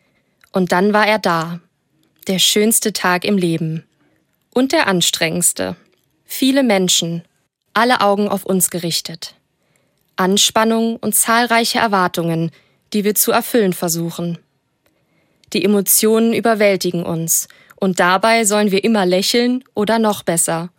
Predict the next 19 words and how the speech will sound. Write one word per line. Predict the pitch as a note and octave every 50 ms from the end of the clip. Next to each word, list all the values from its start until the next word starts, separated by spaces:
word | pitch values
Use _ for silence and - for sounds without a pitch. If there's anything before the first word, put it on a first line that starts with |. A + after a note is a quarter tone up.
| _ _ _
vor | - - - G3 F#3 F3
Rührung | G3 G#3 G#3+ G3+ A#3 A#3 A#3 G#3
weinen. | G3+ F3+ E3+ E3 D#3 D#3+ D#3+ D#3+ E3 E3 _ _ _ _ _ _ _ _ _ _ _ _ _ _ _ _ _ _ _ _ _ -
Wir | - C4+ -
haben | C#4+ C#4+ C4+ C4+
uns | - A#3 - -
im | A3+ G#3
Vorfeld | - - A#3 A#3+ A#3 - B3 A#3 G#3+ -
so | A#3 B3 B3+
viele | - - B3 A#3 A#3 A3+
Gedanken | A3+ F#3+ G3+ F#3+ F#3 F3+ - F3+ E3
gemacht. | E3+ E3 D#3+ F3 E3+ - - - - - _ _ _ _ _ _ _ _ _ _ _ _ -
Über | G3+ F3+ F3+ E3
das | E3 E3+ E3+ -
Essen, | - G3+ G3+ - - G#3+ G#3 G3+ G3+ G#3 G3+ - _ _ _ - -
die | F#3
Location, | E3+ E3+ E3+ - - F#3+ F#3+ G3 - - - F#3+ F#3+ F#3+ G3 - _ _ _ -
den | C4+ C4 A#3
Hochzeitstanz. | A3 G3+ - - - F3+ E3 D#3+ - - - F3 D#3+ D#3 D#3+ E3 - - -